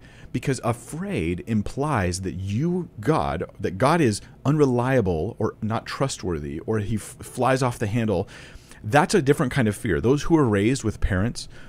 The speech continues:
who, um, were, were angry and harmful and hurtful because of, of their irritations, that's the kind of fear you don't wanna project on God. Because those parents, you, you couldn't, like, you had to,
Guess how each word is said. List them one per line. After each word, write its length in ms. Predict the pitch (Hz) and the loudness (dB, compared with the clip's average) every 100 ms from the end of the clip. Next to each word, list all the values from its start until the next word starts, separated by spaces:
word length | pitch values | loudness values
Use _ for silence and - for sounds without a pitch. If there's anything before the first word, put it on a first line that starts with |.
| - | -18
who, 340 | - 113 92 - | -6 -2 -2 -2
um, 380 | 92 85 85 - | -4 -2 -4 -6
were, 400 | 98 95 90 87 - - - - | -4 -2 0 -2 -6 -18 -20 -6
were 180 | 95 - | -4 -2
angry 540 | 107 101 113 127 151 156 - - - - | 2 2 2 -2 -4 -8 -20 -20 -20 -6
and 160 | 110 90 | -2 -2
harmful 600 | - 98 101 - 143 147 | -2 -2 -2 -2 -2 -2
and 100 | 92 | 0
hurtful 540 | 85 107 - 147 147 - | 0 0 0 -2 -2 -2
because 340 | 101 - 101 | -4 0 0
of, 120 | 95 85 - | 0 -6 -12
of 140 | 90 | -8
their 120 | 92 87 | -4 -2
irritations, 800 | 104 90 101 95 - 160 - - - - 92 | -2 -2 -4 -6 -6 -8 -10 -16 -20 -16 0
that's 320 | 123 135 - | 2 2 0
the 80 | 135 | -2
kind 200 | 123 107 | 2 2
of 80 | |
fear 300 | - 104 95 - | 2 2 2 0
you 120 | 95 | -4
don't 280 | 87 107 98 | 2 0 2
wanna 180 | 92 80 | -4 -6
project 520 | - 104 85 80 - | -6 -4 -2 -4 -6
on 160 | 80 71 | -8 -6
God. 280 | 58 - - - - - - | -8 -10 -16 -20 -20 -12 -4
Because 340 | 123 127 107 - - - - 110 | 0 0 -2 -8 -18 -20 -14 2
those 280 | 127 180 | 4 4
parents, 420 | - 165 139 120 110 | 4 4 2 0 -4
you, 180 | 127 - | -6 -4
you 140 | 110 | -6
couldn't, 340 | 131 - 156 143 - - | -4 -4 -4 -4 -10 -4
like, 240 | 110 - | -4 -2
you 80 | 127 | -2
had 140 | 139 | 0
to, 100 | 104 | -4